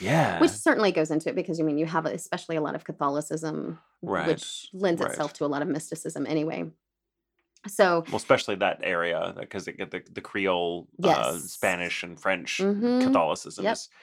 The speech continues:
Speaker 1: very interesting. Its
Speaker 2: Uh-huh.
Speaker 1: own kind of branch.
Speaker 2: Well, and then, you know, with, I mean, you, you look at, at Mexico and the,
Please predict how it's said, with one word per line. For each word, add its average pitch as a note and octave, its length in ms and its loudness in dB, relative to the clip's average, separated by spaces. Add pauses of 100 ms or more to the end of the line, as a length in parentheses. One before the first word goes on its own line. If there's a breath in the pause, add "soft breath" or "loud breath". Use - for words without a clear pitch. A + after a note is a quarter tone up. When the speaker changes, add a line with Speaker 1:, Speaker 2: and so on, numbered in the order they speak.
(280 soft breath)
Speaker 1:
very A#2 380 6
interesting. F#2 540 -6
Its E2+ 80 -4
Speaker 2:
Uh-huh. C4 440 4
Speaker 1:
own A2+ 400 4
kind G#2 220 -2
of E2+ 180 -10
branch. F2 560 -2
Speaker 2:
Well, F#3+ 180 6
and F3+ 140 0
then, E3 300 -2
you F3+ 120 -6
know, D#3 400 -8
with, - 140 -10 (580)
I E3+ 60 0
mean, E3 140 6
you, D#3+ 120 4
you D#3+ 140 -2
look D#3+ 180 2
at, A#2 240 -2 (120)
at C#3 260 -6
Mexico - 580 -6
and F#2+ 140 -6
the, F#3+ 260 -8